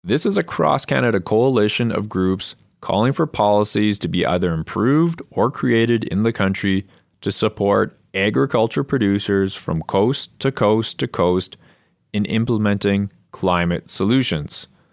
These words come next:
Not only is this Rural Roots on steroids, it's also Rural Roots with a bit more teeth to it.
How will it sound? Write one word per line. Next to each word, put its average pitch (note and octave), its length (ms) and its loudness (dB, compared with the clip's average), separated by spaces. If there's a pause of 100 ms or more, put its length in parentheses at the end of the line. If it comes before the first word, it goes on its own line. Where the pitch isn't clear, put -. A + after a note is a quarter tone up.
(400)
Not A2+ 280 0
only C3+ 440 2 (100)
is G2 220 0
this G2+ 420 0
Rural G#2 260 2
Roots G2+ 480 -2
on F2 320 -4
steroids, A#2+ 720 2 (320)
it's E3 160 -6
also C#3 300 2
Rural G2 400 2
Roots F#2+ 320 2
with F2+ 80 0
a - 20 -2
bit F#2 180 -2
more E2 140 -4
teeth C#3+ 300 -2
to E2+ 120 -4
it. - 120 -10